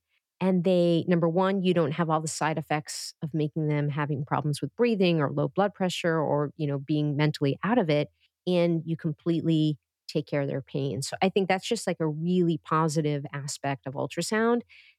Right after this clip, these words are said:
And, you know, all the conscious sedation that many of us learned. Actually, when I trained, we didn't do conscious sedation. Then all of a sudden, conscious sedation became the most common thing in the world.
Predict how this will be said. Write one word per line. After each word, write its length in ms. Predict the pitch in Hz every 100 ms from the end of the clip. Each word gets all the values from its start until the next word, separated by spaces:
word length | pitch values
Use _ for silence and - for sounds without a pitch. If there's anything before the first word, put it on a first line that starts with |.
| _
And, 200 | 180 170
you 60 | 165
know, 80 | 143
all 140 | 196
the 60 | 190
conscious 440 | - 180 170 180
sedation 540 | - 147 139 147 - 180
that 140 | 175
many 220 | 175 175
of 80 | 170
us 260 | 165 165 -
learned. 360 | 160 165 175 -
Actually, 380 | 190 - 214 165 - - _ _
when 140 | 196
I 100 | 220
trained, 300 | 294 - 208
we 100 | 175 196
didn't 220 | 196 170
do 120 | 196
conscious 340 | - 160 - 156
sedation. 460 | 151 147 139 151
Then 120 | 156 160
all 80 |
of 60 | 175
a 60 | 185
sudden, 460 | - 180 165 160
conscious 360 | - 170 - 170
sedation 580 | 175 160 160 - 165 151
became 320 | 151 175 156
the 60 | 151
most 180 | 151 -
common 240 | 165 160
thing 160 | 156 151
in 40 |
the 60 | 151
world. 460 | 165 277 226 190